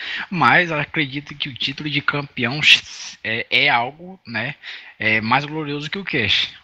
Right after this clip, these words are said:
Óbvio que o cash faz, né? Mas o bom é você chegar no outro dia e falar assim, "Não, eu fui o campeão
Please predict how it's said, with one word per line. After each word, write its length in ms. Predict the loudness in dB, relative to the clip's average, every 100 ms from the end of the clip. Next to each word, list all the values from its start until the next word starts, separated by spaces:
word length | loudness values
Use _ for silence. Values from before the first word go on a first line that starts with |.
| -12
Óbvio 340 | -10 -8 -6
que 120 | -6
o 100 | -6
cash 300 | -4 2 2
faz, 500 | 2 -4 -8 -8 -14
né? 240 | -10 -8 -8 -10 -12 -6
Mas 360 | 0 2 2 -6
o 80 | -8
bom 200 | -6 -4
é 40 |
você 240 | -2 0 2
chegar 300 | 2 0 -4
no 100 | -6
outro 160 | -10
dia 120 | -10
e 20 | -6
falar 240 | 0 0
assim, 180 | -2 -6
"Não, 240 | -4 -4
eu 140 | -4 -6
fui 180 | -8 -10
o 60 |
campeão 640 | -10 -10 -8 -6 -4 -6